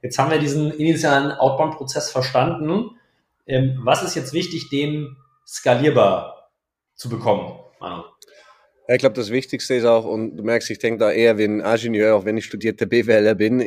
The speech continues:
Speaker 2: ähm, ist, gl-, ich glaub, immer eine Hypothese, so ich sag, nenn das mal Revenue per Rep.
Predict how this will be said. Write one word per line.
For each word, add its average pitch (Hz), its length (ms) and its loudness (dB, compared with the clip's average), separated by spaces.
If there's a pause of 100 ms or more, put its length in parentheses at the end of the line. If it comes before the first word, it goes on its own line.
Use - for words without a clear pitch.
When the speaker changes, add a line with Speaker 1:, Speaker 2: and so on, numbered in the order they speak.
Speaker 2:
ähm, 113 640 2 (440)
ist, 131 220 -10
gl-, 127 140 -2
ich 117 80 -8
glaub, 127 160 0
immer 120 100 4
eine 117 160 2
Hypothese, 127 560 0
so 123 100 0
ich 117 120 -2
sag, 117 140 -2
nenn 110 140 -4
das 110 120 -6
mal 110 120 0
Revenue 113 400 2
per 101 260 -4
Rep. 104 300 0